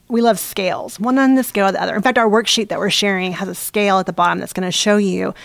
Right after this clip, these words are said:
depending on the problem you're solving, whether it's more pragmatic, like what Holly's talking about, or on the other end that I love, where it's a little more emotional, brand connection with the people you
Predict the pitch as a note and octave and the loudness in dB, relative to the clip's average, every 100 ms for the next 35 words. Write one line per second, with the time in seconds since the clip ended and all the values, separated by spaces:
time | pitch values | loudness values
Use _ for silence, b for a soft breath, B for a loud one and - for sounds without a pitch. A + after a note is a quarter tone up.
0 | B B - - - A3 A3+ G#3 G3 - | B B -6 -6 0 0 2 0 -4 -6
1 | - E3 G3 G3+ F#3 - D#3+ E3+ G#3+ C#4 | -2 0 2 0 0 -2 0 0 2 2
2 | C4+ F#3 F3+ G#3 F#3+ - F#3 E3+ E3 D#3 | 2 2 0 0 -2 -2 -4 -4 -4 -4
3 | E3+ C4+ C4+ - F#3+ F#3 - - F3+ - | 0 -2 -2 -6 -4 -4 -6 -6 -6 -4
4 | A3+ C4+ C4+ C#4 C#4+ C#4 - B B B | -2 0 2 4 4 4 -2 B B B
5 | B G#3 G#3+ A3+ D#4+ E4+ D4 G#3 G3+ G3+ | B 0 2 2 0 2 2 2 0 0
6 | A#3+ A#3 G3+ G3 G3 G3+ F#3+ G3+ G#3 G3+ | 0 2 2 2 2 0 -2 0 4 4
7 | F#3+ F#3 - G3+ G3 G3 - G#3+ G3+ G3 | 4 2 0 0 0 0 -2 -2 0 0
8 | G3 G3 - b b - G3+ G3+ G3+ G3+ | -2 -4 -8 b b -2 2 2 2 0
9 | G3+ - G3 F#3+ - - G3+ F#3+ F#3+ F#3 | -2 -4 -4 -4 -2 -2 0 0 -2 -2
10 | F3+ E3+ E3+ F3 | -2 0 2 2